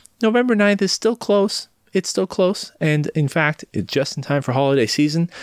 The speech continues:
and ready to basically compete with Elden Ring for Game of the Year. Will it be Game of the Year, though? I don't think so. I think Elden Ring's basically one Game of the Year, but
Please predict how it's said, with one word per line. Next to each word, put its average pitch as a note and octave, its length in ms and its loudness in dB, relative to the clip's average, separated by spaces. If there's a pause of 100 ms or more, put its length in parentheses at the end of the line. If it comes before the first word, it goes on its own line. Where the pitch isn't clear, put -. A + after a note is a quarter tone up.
(180)
and G2+ 260 0
ready C3 360 2 (200)
to A2 340 2
basically B2 640 0 (120)
compete B2 460 -2
with G#2+ 180 0
Elden G2+ 320 0
Ring F#2+ 200 2
for G2+ 160 -4
Game F#2 240 2
of F2 60 0
the E2+ 120 0
Year. F2 320 0 (480)
Will A2+ 220 2
it D3 100 -2
be D#3 100 0
Game D3+ 220 2
of D3+ 60 0
the D3+ 100 4
Year, D#3 240 2
though? D#3+ 300 0
I C3 120 2
don't E2 220 -2
think E2 200 -2
so. G2+ 380 0
I A2 60 0
think C#3+ 200 -2
Elden A#2 280 2
Ring's G2 260 0
basically F#2 640 0 (360)
one E2 360 0
Game D2+ 220 -2
of D2 60 -2
the D2+ 100 0
Year, C#2+ 320 -2
but D3 200 0